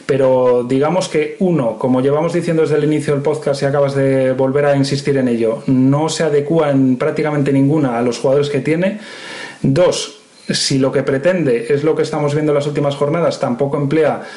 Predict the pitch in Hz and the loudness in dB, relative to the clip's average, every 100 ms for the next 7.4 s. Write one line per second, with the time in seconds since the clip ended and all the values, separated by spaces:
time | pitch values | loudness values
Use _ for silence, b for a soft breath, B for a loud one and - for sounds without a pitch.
0 | B B 127 123 123 - 127 127 143 151 | B B -2 -2 -2 -2 0 2 2 2
1 | 147 143 143 165 143 - 120 123 123 135 | 2 0 2 0 0 -2 -2 -2 0 0
2 | 143 156 147 143 143 143 - 135 139 135 | 0 -2 0 0 0 -2 -2 -4 0 0
3 | 135 131 135 135 143 139 139 127 123 135 | -2 -2 0 2 0 -2 -4 0 2 2
4 | 139 143 139 127 123 - 156 190 - 190 | 0 -2 0 0 -2 -2 0 0 -4 -2
5 | 143 139 139 160 143 - 135 135 160 147 | -2 0 -2 -2 -2 0 0 0 0 0
6 | 131 123 - - 143 131 123 131 139 139 | 0 -2 -8 -4 -2 0 2 2 0 0
7 | 127 175 - | 0 0 -2